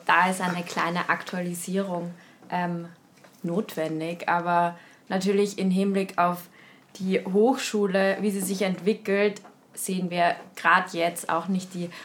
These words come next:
positivsten Zeiten vor uns liegen. Ähm, es wird nämlich eine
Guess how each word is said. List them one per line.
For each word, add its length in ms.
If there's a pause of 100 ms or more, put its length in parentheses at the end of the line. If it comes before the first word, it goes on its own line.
(180)
positivsten 1120
Zeiten 540
vor 420
uns 320
liegen. 500 (340)
Ähm, 420
es 200
wird 180
nämlich 340
eine 360